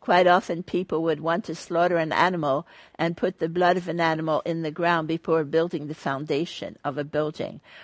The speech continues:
Or they would also slaughter animals before plowing or each year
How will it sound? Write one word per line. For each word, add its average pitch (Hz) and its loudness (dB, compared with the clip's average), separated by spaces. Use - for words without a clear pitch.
Or 165 2
they 151 2
would 151 -2
also 170 2
slaughter 165 0
animals 156 2
before 156 0
plowing 143 2
or - -4
each 175 -4
year 143 2